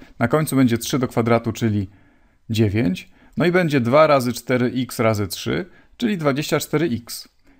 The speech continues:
Widzimy, że tutaj łatwo dało się odgadnąć, że ten trójmian kwadratowy jest kwadratem takiego dwumianu.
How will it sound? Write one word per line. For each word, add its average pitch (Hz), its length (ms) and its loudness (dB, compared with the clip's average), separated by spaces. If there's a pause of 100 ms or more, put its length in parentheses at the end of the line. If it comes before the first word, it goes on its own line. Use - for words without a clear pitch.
(140)
Widzimy, 139 280 0
że 139 100 2
tutaj 127 280 2
łatwo 131 340 2
dało 117 220 4
się 117 220 -6
odgadnąć, 110 640 2
że 98 180 -4
ten 104 320 0 (380)
trójmian 127 340 2
kwadratowy 117 640 -2
jest 123 280 0 (200)
kwadratem 156 540 2
takiego 131 560 0 (380)
dwumianu. 110 680 2